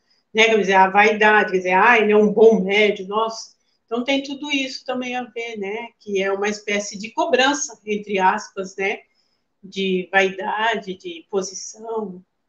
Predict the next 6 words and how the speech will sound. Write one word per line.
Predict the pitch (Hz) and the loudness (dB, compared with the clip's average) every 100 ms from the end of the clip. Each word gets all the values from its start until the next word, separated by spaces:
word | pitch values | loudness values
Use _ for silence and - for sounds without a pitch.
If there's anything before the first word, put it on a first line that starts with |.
| _ | _
né? | 208 214 240 | -10 -8 -8
Também | 226 202 202 202 | -10 -4 -2 -2
tem | 220 226 190 | -6 -6 -8
isso. | 190 - - _ _ _ _ _ | -10 -14 -20 _ _ _ _ _
É, | 185 196 185 175 | -12 -8 -8 -8
re-, | 190 185 | -8 -8